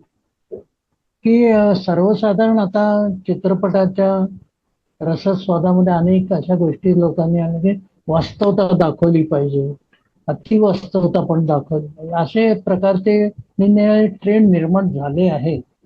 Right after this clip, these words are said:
आणि काही लोक त्याला श्रेष्ठत्व मानायला लागले. पण बिमल राय सारखा माणूस जो होता आपल्याकडे,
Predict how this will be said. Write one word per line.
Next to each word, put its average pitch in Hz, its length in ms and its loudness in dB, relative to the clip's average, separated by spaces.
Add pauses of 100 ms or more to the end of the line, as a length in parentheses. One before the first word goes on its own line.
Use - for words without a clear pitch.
(320)
आणि 185 360 2 (380)
काही 180 200 2
लोक 190 140 0
त्याला 190 340 0 (440)
श्रेष्ठत्व 190 640 -2
मानायला 160 460 0
लागले. 156 160 -4
पण 220 300 2 (1300)
बिमल 208 360 4
राय 226 200 2
सारखा 190 360 -2
माणूस 147 680 -4 (880)
जो 151 120 -4
होता 143 220 -10
आपल्याकडे, 143 520 -12